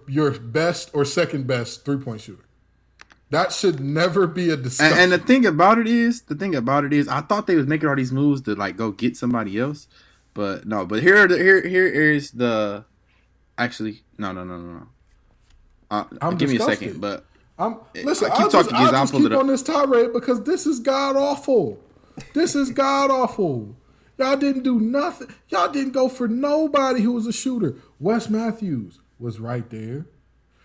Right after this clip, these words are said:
Speaker 1: J J Redick is still out there, right? Or, or no, he's not. He's locked up by the Pelicans. I'm sorry. There's guys who are out there. They're shooters. Now watch the Pistons go blow a bag on Nick Batum.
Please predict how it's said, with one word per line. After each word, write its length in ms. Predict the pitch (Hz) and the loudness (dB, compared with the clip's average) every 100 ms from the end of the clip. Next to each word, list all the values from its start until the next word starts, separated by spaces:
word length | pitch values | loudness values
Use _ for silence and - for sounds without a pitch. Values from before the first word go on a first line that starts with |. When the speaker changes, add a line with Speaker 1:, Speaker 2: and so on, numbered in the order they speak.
| _ _ | _ _
Speaker 1:
J 220 | 277 359 | -2 0
J 160 | 269 262 | 0 0
Redick 400 | 262 294 320 285 | 2 0 0 -4
is 100 | 247 | -4
still 240 | - 247 | 0 2
out 220 | 233 220 | 2 0
there, 200 | 220 202 | 0 0
right? 360 | 185 240 302 285 202 | 2 0 0 -4 -2
Or, 220 | 202 - | -2 0
or 120 | 180 | 0
no, 240 | 185 156 | 2 0
he's 180 | 143 160 | 0 -2
not. 240 | 151 120 117 | -4 -6 -6
He's 180 | 165 180 | -4 -2
locked 220 | 151 156 | -2 -4
up 120 | 127 | -4
by 100 | 120 | -4
the 60 | 113 | -6
Pelicans. 400 | 113 104 107 117 | -10 -12 -14 -14
I'm 140 | 135 | -14
sorry. 260 | 92 82 98 _ _ _ _ | -16 -20 -20 _ _ _ _
There's 320 | 170 285 320 | 0 2 2
guys 460 | 202 240 277 269 247 | -2 -2 -2 -2 -4
who 140 | 269 262 | -2 -2
are 140 | 247 | -2
out 260 | 247 269 269 | -4 -4 -6
there. 120 | 262 | -8
They're 200 | 277 392 | -6 -4
shooters. 920 | 381 - 381 370 339 175 104 - - _ _ _ _ _ _ _ | -4 -2 0 2 2 0 -2 -10 -20 _ _ _ _ _ _ _
Now 140 | 160 165 | -4 0
watch 240 | 208 - | 0 -2
the 60 | 175 | -2
Pistons 320 | 190 180 139 | 0 0 -2
go 160 | 147 135 | -2 0
blow 240 | 139 143 | 2 2
a 60 | 127 | 2
bag 300 | 135 127 120 | 0 0 -2
on 180 | 117 135 | -2 0
Nick 200 | 139 127 | 0 -2
Batum. 520 | 120 131 120 104 | -4 -4 -4 -6